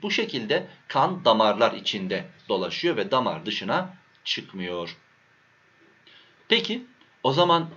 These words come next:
e, kandaki besini hücreler nasıl alacak diye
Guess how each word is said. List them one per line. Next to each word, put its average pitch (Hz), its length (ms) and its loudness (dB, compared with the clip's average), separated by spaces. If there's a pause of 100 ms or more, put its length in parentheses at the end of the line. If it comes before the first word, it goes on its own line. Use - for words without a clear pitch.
(280)
e, 101 680 0
kandaki 151 580 -4
besini 127 480 -2 (100)
hücreler 117 480 2
nasıl 101 260 -4
alacak 196 500 -2 (1160)
diye 98 260 0